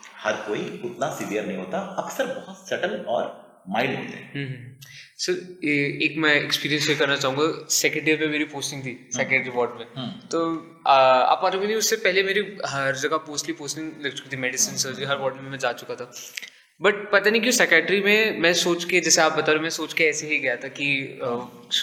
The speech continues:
Speaker 2: हो सकता है पेशेंट शायद वायलेंट हो
Speaker 1: हम्म।
Speaker 2: या कुछ करे। तो but, अ, at the end मैंने रियलाइज किया कि this was the most, अ, happiest posting,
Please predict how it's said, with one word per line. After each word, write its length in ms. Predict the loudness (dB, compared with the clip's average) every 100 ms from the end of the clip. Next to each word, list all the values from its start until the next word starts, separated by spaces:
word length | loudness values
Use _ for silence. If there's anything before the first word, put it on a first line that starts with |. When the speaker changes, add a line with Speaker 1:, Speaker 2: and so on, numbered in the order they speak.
| -2
Speaker 2:
हो 80 | -2
सकता 220 | -2 -2
है 60 |
पेशेंट 280 | -2 -2 -2
शायद 280 | 0 0 0 2
वायलेंट 400 | 2 2 -8 -8
हो 240 | -8 -8 -10
Speaker 1:
हम्म। 260 | -10 -10 -4
Speaker 2:
या 60 | -4
कुछ 200 | -4 -2
करे। 240 | 0 0 -4 -16 -20 -20 _ _
तो 240 | 4 4 4 -2 0
but, 220 | 0 0 -10 -14 -20 -20 _ 4
अ, 280 | 4 6 6
at 60 |
the 140 | 6 4
end 100 | 4
मैंने 180 | 4
रियलाइज 340 | 6 6 6 4
किया 140 | 2
कि 140 | 0 0
this 180 | 0
was 140 | 2 2
the 180 | 2 0
most, 380 | 0 0 -2
अ, 240 | -4 2 2 2 -4 -8 -14 -20 -20 0
happiest 300 | 0 2 0
posting, 340 | 0 -4 -4